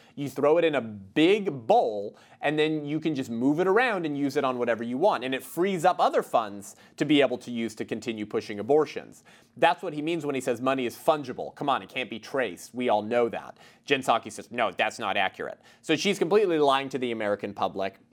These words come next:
A par for the course for those who believe it's okay to kill babies in the womb.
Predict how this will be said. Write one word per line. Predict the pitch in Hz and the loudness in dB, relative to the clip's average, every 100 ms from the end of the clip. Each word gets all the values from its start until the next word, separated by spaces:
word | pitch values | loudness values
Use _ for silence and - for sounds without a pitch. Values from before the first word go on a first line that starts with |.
| - | -10
A | 117 | -10
par | - 165 165 | 0 4 4
for | 160 139 | 2 -2
the | 127 | 0
course | 160 143 101 - - _ - _ | 4 4 4 -4 -20 _ -20 _
for | - 143 | 2 4
those | 131 127 - | 4 2 0
who | 127 | -4
believe | 123 120 117 - | -2 0 -2 -4
it's | 131 135 | -4 0
okay | 117 - 117 | 0 0 0
to | 110 | 0
kill | 143 113 | 0 2
babies | 113 113 107 | 2 0 -4
in | 107 | -4
the | 104 | -4
womb. | 139 240 107 | 2 2 2